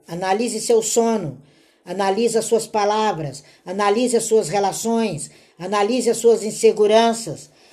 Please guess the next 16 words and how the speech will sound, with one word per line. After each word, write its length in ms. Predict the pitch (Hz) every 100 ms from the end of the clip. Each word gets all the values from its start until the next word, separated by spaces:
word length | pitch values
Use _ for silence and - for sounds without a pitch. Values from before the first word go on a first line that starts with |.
| -
Analise 640 | 175 202 208 208 254 226
o 40 | 220
seu 200 | 233 226
processo 880 | 226 202 - 220 220 214 170 135 - _ _ _ _ _
de 160 | 156 185
ganho 360 | 151 214 226 208
e 80 |
perda. 680 | 151 220 233 226 175 127 113 - _ _ _
Analise 920 | 160 190 214 214 240 277 208 147 123 - _ _ -
as 220 | 180 180
pessoas 520 | 208 208 - 226 226
que 120 | - 220
não 180 | 214
gostam 460 | 196 220 220 - 214
de 100 | 190
você. 640 | 196 185 - 226 220 151